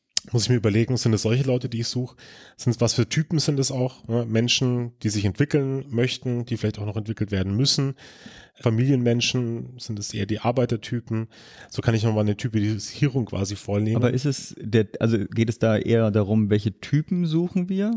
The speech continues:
Speaker 2: Oder ist es ein, also ich meine, am Anfang steht ja wahrscheinlich erstmal, welche Qualifikation brauchen wir?
Speaker 1: Mhm.
Speaker 2: Ne? Also wir brauchen eine examinierte Kre-, äh, Krankenpflegekraft,
Speaker 1: Mhm.
Speaker 2: weil, ne?
Speaker 1: Mhm.
Speaker 2: Einfach so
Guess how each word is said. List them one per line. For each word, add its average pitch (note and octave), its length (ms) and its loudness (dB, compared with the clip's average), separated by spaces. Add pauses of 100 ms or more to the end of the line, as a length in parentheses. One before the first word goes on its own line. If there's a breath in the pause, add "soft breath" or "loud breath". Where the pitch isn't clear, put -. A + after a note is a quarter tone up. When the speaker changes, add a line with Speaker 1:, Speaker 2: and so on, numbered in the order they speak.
(160)
Speaker 2:
Oder A#2+ 260 4
ist A#2 100 2
es A#2 160 0
ein, A#2 140 4
also G2 180 2
ich G2 80 0
meine, G2+ 240 2
am D#2+ 180 -6
Anfang G#2+ 300 2
steht A2 220 0
ja G#2+ 80 4
wahrscheinlich G#2 420 2
erstmal, G#2 260 2
welche G#2+ 160 4
Qualifikation G#2 600 0
brauchen F#2+ 320 2
wir? F2+ 80 0
Speaker 1:
Mhm. A2 80 2
Speaker 2:
Ne? A2+ 80 2
Also G2+ 180 4
wir F#2+ 80 2
brauchen G#2 200 4
eine A2 100 6
examinierte G2+ 480 4
Kre-, G#2 340 -2
äh, G#2 60 0
Krankenpflegekraft, G#2+ 720 2
Speaker 1:
Mhm. E2 60 -2
Speaker 2:
weil, F2 340 2
ne? D2+ 80 -2
Speaker 1:
Mhm. B2 140 4
Speaker 2:
Einfach F#2 320 -2
so F2+ 80 -4